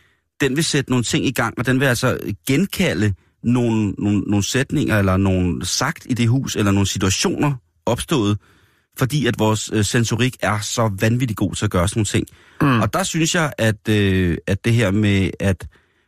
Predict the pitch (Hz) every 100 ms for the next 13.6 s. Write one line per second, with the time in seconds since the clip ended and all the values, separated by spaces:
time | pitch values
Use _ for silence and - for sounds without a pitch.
0 | _ - 120 110 131 117 113 135 117 123
1 | 101 123 123 120 110 110 117 - 101 104
2 | 110 104 98 - 101 120 107 110 - 110
3 | - - - 110 82 110 104 113 - 107
4 | 104 120 117 113 107 104 101 120 123 _
5 | _ _ _ _ _ _ _ _ _ -
6 | - 104 92 87 80 69 67 60 - 101
7 | 147 143 107 180 180 120 113 - _ -
8 | 101 90 - 92 123 104 123 - 117 107
9 | 101 107 127 107 107 113 104 104 _ _
10 | _ _ _ _ - 117 - 127 123 135
11 | 123 107 101 95 131 - 175 180 170 175
12 | 139 156 160 151 156 143 147 - 156 -
13 | 117 - 113 98 98